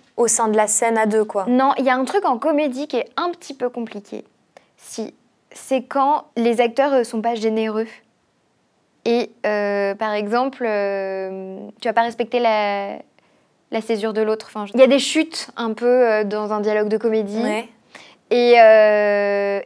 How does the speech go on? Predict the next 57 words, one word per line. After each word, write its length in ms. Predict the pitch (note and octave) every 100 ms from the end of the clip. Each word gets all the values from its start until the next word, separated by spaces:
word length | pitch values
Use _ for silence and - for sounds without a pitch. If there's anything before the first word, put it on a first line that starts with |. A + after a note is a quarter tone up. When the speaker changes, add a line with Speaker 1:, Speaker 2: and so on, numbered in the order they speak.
| A#3+
Speaker 2:
et 80 |
donc 220 | A3 A#3+ -
toi, 160 | C#4+
t'as 160 | C#4+ A#3
tes 100 | A#3+
points 200 | A3+ A#3
de 60 | A3+
chute 380 | - C4 C#4
et, 320 | C4 A3 - G#3+
et 80 |
tu 160 | G#3+ A3
sais 280 | G#3 C4 B3
que, 180 | B3 - -
ah, 120 | A3
là, 140 | A3 A#3
ça 160 | A#3
fait 120 | A3 G#3+ G3+ G#3
rire, 80 | G#3
là, 160 | G#3+ A3+
ça 160 | A3
fait 180 | A3 A3
rire. 220 | G#3+ G#3+
Speaker 1:
Oui, 160 | A#3 A#3+
t'as 160 | A3 G3+
ton 180 | A3+ A3+
rythme 420 | A3+ B3+ - A3+
Speaker 2:
Là, 100 | A#3+
ça 180 | B3 A3+
fait 160 | A3+
rire. 340 | G#3+ A#3 D4 D#4
Speaker 1:
qui 60 | D4+
provoque 380 | - B3 A#3 A#3
le, 240 | A#3 A3 G#3
la 120 | G#3
Speaker 2:
Ouais. 80 | G#3+
Speaker 1:
comédie, 400 | G#3 G#3 A3 C#4+
en 80 | A3+
fait. 120 | -
Speaker 2:
Que 40 | C#4
tu 80 | C4+
vois 120 | C4
encore 240 | B3+ B3
plus 240 | A3+ D#4 D4
au 60 | A#3+
théâtre, 300 | A3 B3 -
mais 240 | G#3+ A3 G3+
une 100 | A3
Speaker 1:
Ouais. 60 |
Speaker 2:
fois 120 | G#3 A#3
que 120 | -
tu 100 | -
connais 240 | A#3+ A#3+
ce 160 | A#3+ A3+
genre 160 | A3
de 160 | G#3+ G#3
mécanisme, 540 | G#3 G#3+ A3 A#3+ B3 A3
euh, 580 | G#3 G3 G3 G3+ G3